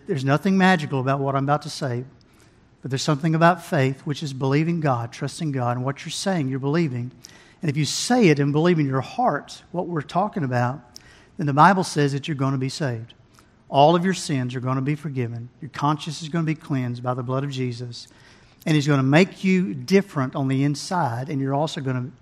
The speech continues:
in that moment, become a part of the family of God." And he said, "So I just pray?" I said, "Just repeat this after." I led him in the prayer, Pastor Stan. And when I led him in the prayer, he said,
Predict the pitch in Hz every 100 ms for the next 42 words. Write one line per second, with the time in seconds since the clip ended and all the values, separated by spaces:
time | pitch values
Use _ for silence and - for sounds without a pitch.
0 | - 127 131 151 165 170 143 120 - -
1 | _ - - - - 147 123 117 - 180
2 | 120 135 - - 139 120 - 117 120 123
3 | 127 113 110 _ _ _ _ _ _ _
4 | _ _ _ 147 135 127 147 131 120 -
5 | - _ _ _ _ _ _ _ _ -
6 | 123 123 127 - 151 160 180 - _ _
7 | - 156 - 127 143 - - 180 127 -
8 | 139 - 143 139 143 151 147 - 139 139
9 | 160 190 196 202 202 185 165 147 139 139
10 | 135 139 - 143 139 151 - _ _ _
11 | _ _ _ - - - - - - 165
12 | 156 165 190 180 196 185 160 190 190 151
13 | 143 - - - - - 160 156 175 151
14 | 143